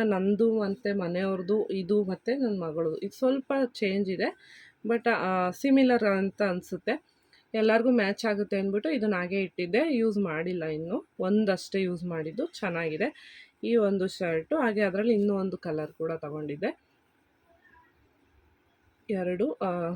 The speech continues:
ಒಂಥರ ಖಾದಿ ಕಾಟನ್ ಮೆಟೀರಿಯಲ್ ಇದು. ಟೂ ಹಂಡ್ರೆಡ್ ರುಪೀಸ್ ಏನೋ ಬಿದ್ದಿತ್ತು ಒಂದೊಂದು ಶರ್ಟ್‌ಗೆ. ಚೆನ್ನಾಗಿದೆ, ಕೊಡ್ಬೋದು. ಇದೆರಡು ಶರ್ಟ್ ಇದೆ. ಹಾಗೆ Ajio-ದಲ್ಲಿ ಅವನಿಗೂ ಕೂಡ ಒಂದಷ್ಟು ಬಟ್ಟೆಗಳನ್ನ ತರಿಸಿದ್ದೆ. ಈಗ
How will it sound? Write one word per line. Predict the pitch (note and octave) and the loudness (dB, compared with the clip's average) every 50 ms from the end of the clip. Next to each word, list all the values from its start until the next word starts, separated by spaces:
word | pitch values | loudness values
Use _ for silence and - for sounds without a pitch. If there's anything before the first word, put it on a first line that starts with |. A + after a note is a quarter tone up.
| D3+ - - _ _ - | -8 -12 -18 _ _ -12
ಒಂಥರ | G3+ - F#3+ F#3 F#3+ | -8 -6 -4 -4 -4
ಖಾದಿ | F#3 - G#3+ G#3 G#3+ G3+ A#3+ | -4 0 2 2 2 4 2
ಕಾಟನ್ | A3+ - A3 G3+ G3+ - G#3 G3+ G3 F#3+ F#3 | 0 0 0 -2 -2 -2 -2 -2 0 0 -2
ಮೆಟೀರಿಯಲ್ | F3 D#3+ - F#3+ F#3 F#3 F3+ F3 E3 E3 D#3+ | -2 -2 -2 -2 -2 -2 0 0 -2 -2 -2
ಇದು. | D#3 D#3+ A#3+ G4+ - - _ _ _ _ _ _ _ _ _ _ _ _ _ _ _ _ _ _ _ _ _ | -2 -2 -2 -4 -4 -6 _ _ _ _ _ _ _ _ _ _ _ _ _ _ _ _ _ _ _ _ _
ಟೂ | - A#3 A#3 | 4 6 6
ಹಂಡ್ರೆಡ್ | A3+ A3+ G#3+ A3 A3 G#3 F#3 | 6 6 4 4 2 2 2
ರುಪೀಸ್ | G3+ G3 - - G#3+ G#3 - - - - G3+ F3+ | -2 -4 -4 -4 -6 -6 -6 -10 -12 -6 -4 -2
ಏನೋ | F#3 F#3 F3+ F3+ E3+ E3+ E3+ D#3+ | -2 0 -2 -2 -2 -2 -4 -4
ಬಿದ್ದಿತ್ತು | D#3+ E3+ D#3+ D#3 E3+ E3+ - E3+ E3+ | -6 -6 -8 -8 -8 -8 -6 -4 -4
ಒಂದೊಂದು | E3 E3 E3 E3+ E3+ - | -4 -2 -4 -4 -6 -6
ಶರ್ಟ್‌ಗೆ. | - F3 D#3+ D#3+ D#3+ D#3+ - - - D#4 - - - - - - - - _ _ - | -4 -4 -2 -2 -2 -4 -4 -4 -2 -2 -4 -6 -14 -20 -20 -20 -20 -20 _ _ -6
ಚೆನ್ನಾಗಿದೆ, | - B3+ A3+ A3 G#3+ G3+ F#3 F3+ E3 E3 D#3+ | 0 2 4 4 4 4 2 2 2 0 0
ಕೊಡ್ಬೋದು. | - F3 E3+ D#3+ D#3 D#3+ D#3+ D3+ D3 - A#3+ E4+ G4+ - _ _ _ _ - - - - - A3 | 0 -2 -4 -2 0 0 0 0 2 0 0 0 -2 -4 _ _ _ _ -20 -18 -14 -8 -6 -2
ಇದೆರಡು | A3 F#3+ G#3+ G3+ G3 G3+ G3+ G#3 | 0 2 4 4 4 4 2 0
ಶರ್ಟ್ | - - G3 F#3+ F#3 F#3 G3 - | 0 0 0 0 0 -2 -2 -2
ಇದೆ. | G3+ E3+ F3+ A3 D#4+ E4+ - - - - - _ _ - | 0 2 4 4 4 2 0 -10 -20 -20 -20 _ _ -8
ಹಾಗೆ | G#3+ G#3 G#3 G3+ A#3+ | -4 -4 0 2 4
Ajio-ದಲ್ಲಿ | A3+ G#3 G3+ E3+ F3+ A3 B3 C4+ C4 A3+ A#3+ A3+ A3+ A#3 C4 | 4 4 4 2 2 2 2 4 4 4 4 4 4 4 2
ಅವನಿಗೂ | A3+ G#3 G#3 G#3 G3 G#3 G#3+ | 4 4 2 2 2 0 0
ಕೂಡ | G#3 - G3+ G3 | 0 0 0 2
ಒಂದಷ್ಟು | G3 F#3+ F#3+ F3+ F3 - - F3+ | 2 0 0 -2 -4 -6 -8 -8
ಬಟ್ಟೆಗಳನ್ನ | F3+ E3+ - - E3+ E3 E3+ E3+ E3 | -8 -6 -4 -4 -4 -4 -2 -4 -4
ತರಿಸಿದ್ದೆ. | E3 - - D#3+ - - - D#3 - - D#4+ - - - - - - - - - - - - A#3+ | -4 -4 -6 -8 -8 -8 -10 -8 -6 -6 -6 -6 -8 -18 -20 -20 -20 -20 -18 -18 -18 -14 -10 -10
ಈಗ | A#3 | -8